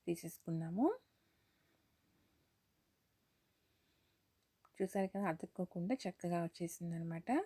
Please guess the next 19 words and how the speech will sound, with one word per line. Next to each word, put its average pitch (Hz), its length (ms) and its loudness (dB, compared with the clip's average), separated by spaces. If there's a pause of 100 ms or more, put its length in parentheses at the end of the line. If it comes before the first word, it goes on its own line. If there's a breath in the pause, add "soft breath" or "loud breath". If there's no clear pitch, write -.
(120)
అన్నీ 175 340 0
ఇలానే 170 360 2
డిమోల్డ్ 180 480 2
చేసేసుకుందాము. 170 720 -2 (500 loud breath)
కావాలంటే 190 600 4 (100)
ఇలానే 175 340 4
కూడా 175 220 0
తినేసేయచ్చండి, 170 760 -2
టేస్ట్ 170 340 -2
చాలా 170 300 0
బాగుంటుంది. 170 640 -2 (800 soft breath)
కానీ 208 260 4
ఇంకొక 202 320 4
తాలింపు 170 440 0
వేసుకుందాం 170 560 0
ఇప్పుడు 175 220 -4
మనం. 175 280 2 (3000)
కడాయి 190 280 4
పెట్టుకుని 196 460 0